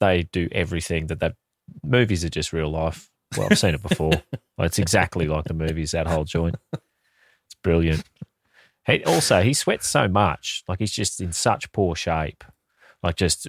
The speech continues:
Speaker 1: as a human, not as a, he's got heaps of muscles, whatever, but he's, he's just sweating like, "Fuck, I need my chicken." Like, every five minutes he needs to eat another chicken or something. <laughs> So people are asking him if he's all right.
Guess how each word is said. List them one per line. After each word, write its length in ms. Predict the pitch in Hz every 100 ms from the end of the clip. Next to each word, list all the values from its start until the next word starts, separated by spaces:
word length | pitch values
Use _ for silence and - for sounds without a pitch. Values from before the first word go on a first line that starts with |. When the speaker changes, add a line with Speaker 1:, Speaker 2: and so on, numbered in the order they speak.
| -
Speaker 1:
as 180 | 101 85
a 60 | 80
human, 340 | 92 87 78
not 180 | 90 104
as 140 | 82
a, 240 | 85 76 90
he's 100 | 104
got 140 | 107 85
heaps 160 | 80
of 80 | 78
muscles, 420 | 82 78 - -
whatever, 320 | 82 82 80 78
but 120 | 87
he's, 180 | 85 -
he's 180 | 95
just 240 | - 87 -
sweating 460 | - 87 80 80
like, 140 | 76 73
"Fuck, 240 | 80 78
I 60 | 82
need 180 | 78 76
my 80 | 71
chicken." 400 | - 80 80 - - -
Like, 120 | 104 95
every 180 | 92
five 240 | 82 92 82
minutes 240 | 85 82
he 60 | 82
needs 180 | 80 -
to 80 | 85
eat 100 | 80
another 240 | 80 76
chicken 340 | - 87 92 73
or 80 |
something. 320 | - 80 87 90 - -
<laughs> 220 | - -
So 240 | - 92 - _ _ _ _
people 200 | 156 151
are 120 | 92 90
asking 240 | - 82
him 180 | 110 143
if 120 | 110
he's 180 | 87 78
all 80 | 76
right. 360 | 76 - -